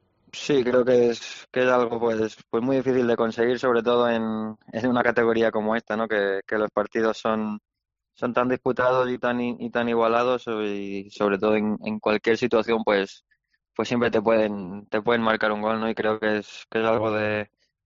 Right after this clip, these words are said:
de valorar el, el estar tantos partidos con, con esa portería a cero y, y creo que es algo muy positivo para, para intentar seguir con ello.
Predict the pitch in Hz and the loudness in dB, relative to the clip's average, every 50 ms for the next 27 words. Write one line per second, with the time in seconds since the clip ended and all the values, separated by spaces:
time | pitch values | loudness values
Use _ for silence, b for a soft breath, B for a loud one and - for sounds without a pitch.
0 | _ _ - - 117 113 110 113 113 113 113 117 120 127 139 135 127 117 113 113 | _ _ -6 -2 0 2 2 2 2 2 2 2 2 2 2 0 0 0 -2 -2
1 | 107 107 - 107 107 107 107 - 113 110 107 110 110 107 110 107 - 107 104 - | -4 -6 -6 -6 -6 -6 -6 -4 -4 -4 -4 -4 -6 -6 -6 -6 -4 -6 -6 -6
2 | - 110 107 107 104 - - 110 104 101 104 101 101 98 98 - - - 110 110 | -6 -4 -4 -4 -4 -4 -4 -4 -4 -4 -6 -8 -12 -12 -16 -10 -4 -2 -2 0
3 | 110 107 110 104 110 104 - 110 104 107 104 104 - 110 107 120 123 113 104 104 | 0 2 2 2 2 2 0 0 2 2 0 0 0 0 2 2 2 2 2 0
4 | 101 98 98 101 - 107 107 104 104 107 107 104 104 107 104 104 104 - 95 101 | 0 -2 -4 -2 0 0 0 2 2 2 2 0 0 0 -2 -2 -2 -2 -2 -2
5 | - 101 95 104 101 101 95 - 98 98 98 95 95 92 _ _ _ - - 104 | -2 -2 -2 0 0 0 0 0 0 0 0 -2 -4 -6 _ _ _ -6 -4 -4
6 | 104 101 98 98 95 98 - 101 95 - - 98 98 95 - 98 104 110 104 | -2 -2 -4 -4 -4 -2 -2 -4 -4 -4 -4 -4 -4 -2 -4 -4 -2 -2 -4